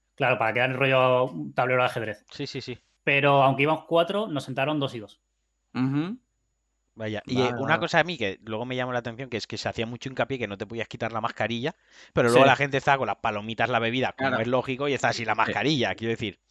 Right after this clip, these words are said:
Speaker 1: Claro.
Speaker 2: que, que incidir mucho en el hecho de que hay que llevar la mascarilla durante las dos horas de película, que tremendo, bueno, ciento cincuenta minutos dura la
Speaker 3: Dos,
Speaker 2: película,
Speaker 3: dos horas
Speaker 2: dos
Speaker 3: y
Speaker 2: horas y
Speaker 3: media.
Speaker 2: media, tremendo coñazo lo de la mascarilla en un sitio cerrado,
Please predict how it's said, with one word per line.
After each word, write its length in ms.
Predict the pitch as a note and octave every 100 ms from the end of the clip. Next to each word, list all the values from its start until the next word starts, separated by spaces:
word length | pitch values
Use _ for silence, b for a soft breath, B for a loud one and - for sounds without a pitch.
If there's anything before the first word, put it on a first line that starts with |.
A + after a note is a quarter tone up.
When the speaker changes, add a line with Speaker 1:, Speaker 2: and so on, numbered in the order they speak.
| - -
Speaker 1:
Claro. 320 | B2 A#2+ A2+ -
Speaker 2:
que, 800 | - B2+ B2 B2 A#2+ A#2+ B2 B2 A2
que 80 | C3+
incidir 520 | B2+ - A#2+ B2 C#3
mucho 320 | C#3 D3 D3+
en 100 | D3
el 100 | C3+
hecho 240 | D3+ -
de 120 | A2+ G#2+
que 80 |
hay 40 | A#2
que 140 | B2
llevar 200 | A#2+ A#2+
la 100 | B2
mascarilla 440 | B2 - A#2+ C3 A2+
durante 300 | G#2 G2 G2+
las 160 | G2
dos 160 | G#2 A2
horas 160 | A2+
de 80 | A2+
película, 480 | G#2 A2 B2+ A2+ F#2 B B B
que 140 | - G#2+
tremendo, 840 | A2 A2 A2+ A#2 A#2 A2+ A2+ A2
bueno, 280 | A2+ D3+ G#2+
ciento 260 | C3 C3
cincuenta 500 | D#3 D3 C3+ C3 A#2+ A2+
minutos 360 | A2 C3+ A2
dura 200 | G2+ G#2+
la 80 | G#2
Speaker 3:
Dos, 60 | G2
Speaker 2:
película, 520 | A#2 C#3+ A#2+ G2 - _ -
Speaker 3:
dos 120 | B2+
horas 160 | C#3+ C3+
Speaker 2:
dos 20 |
Speaker 3:
y 20 | B2
Speaker 2:
horas 140 | A#2
y 60 | G#2+
Speaker 3:
media. 60 | B2
Speaker 2:
media, 320 | D3 A#2 F#2+ b b
tremendo 460 | - A#2+ A#2+ B2+ C3+
coñazo 480 | B2 A#2 C#3+ D3+ A#2
lo 100 | G#2+
de 80 | G#2+
la 100 | A2
mascarilla 720 | G#2+ - G#2+ C3 A#2+ G2+ F2
en 220 | G2+ G2+
un 80 | G#2+
sitio 260 | G#2+ A#2 A#2
cerrado, 440 | A2+ B2 C3 D#3+